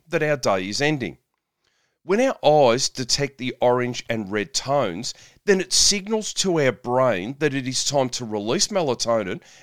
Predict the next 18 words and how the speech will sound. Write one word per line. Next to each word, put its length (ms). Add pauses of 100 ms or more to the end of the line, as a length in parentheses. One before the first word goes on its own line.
(100)
and 140
start 480
getting 340
our 100
body 380
ready 300
for 180
sleep. 380 (960)
Studies 440
also 360
show 400
that 180
exposure 580
to 160
blue 320
light 380
in 160
the 160